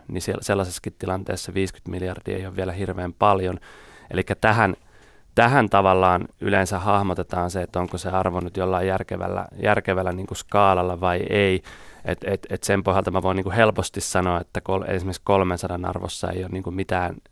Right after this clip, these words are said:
mitään järkeä ottaa huomioon sen, ylipäätään sen talouden koon, miten paljon siellä tapahtuu vaihtoa, miten paljon siellä on käyttöä.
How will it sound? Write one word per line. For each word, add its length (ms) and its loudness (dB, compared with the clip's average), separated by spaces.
mitään 440 -2
järkeä 520 -2
ottaa 360 -2
huomioon 400 2
sen, 220 -4
ylipäätään 480 4
sen 180 -4
talouden 480 4
koon, 300 0
miten 240 -2
paljon 220 -2
siellä 140 -4
tapahtuu 520 -6
vaihtoa, 420 0
miten 200 -2
paljon 200 -4
siellä 140 -6
on 80 -8
käyttöä. 580 -4